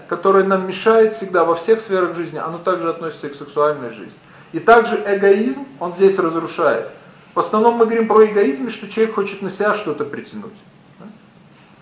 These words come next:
Вот. Но эго, оно также гордое. Особенно эго у кого больше, у мужчин или у женщин внешне? Ну, у некоторых мужчин, скажем так. Вот. То есть, э, у мужчин эгоизма больше. У мужчин важно их чувство, чтобы их признали.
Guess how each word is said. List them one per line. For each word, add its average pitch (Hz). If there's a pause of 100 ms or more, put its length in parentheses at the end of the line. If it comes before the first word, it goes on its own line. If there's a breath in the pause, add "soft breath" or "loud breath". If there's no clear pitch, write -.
Вот. 135 (200)
Но 180
эго, 226
оно 180
также -
гордое. 208
Особенно 214
эго 202
у 185
кого 190
больше, 143
у 127
мужчин 139
или 190
у 156
женщин 151 (300)
внешне? 117 (1600)
Ну, 190
у 175
некоторых 202
мужчин, 175
скажем 113
так. 110 (1300)
Вот. 185
То 214
есть, -
э, 196
у 196
мужчин 247
эгоизма 202
больше. 196
У 185
мужчин 190
важно 214
их 190
чувство, 214
чтобы 175
их 190
признали. 156